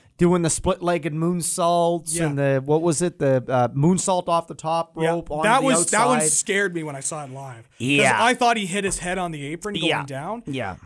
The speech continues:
Speaker 2: Um,
Speaker 1: But
Speaker 2: this match was great. I lo-,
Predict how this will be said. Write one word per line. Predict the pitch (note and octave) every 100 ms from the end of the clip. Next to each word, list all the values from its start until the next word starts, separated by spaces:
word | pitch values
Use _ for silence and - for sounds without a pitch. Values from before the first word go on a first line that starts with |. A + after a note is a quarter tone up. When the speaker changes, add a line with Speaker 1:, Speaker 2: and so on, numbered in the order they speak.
| - -
Speaker 2:
Um, | D#3+ F3 F3 E3+ D3+ - - -
Speaker 1:
But | F#3+
Speaker 2:
this | - D#4+
match | E4 B3
was | F3 D3
great. | - D3 C#3+ D3 C#3 G3+
I | C4+
lo-, | D4+ B3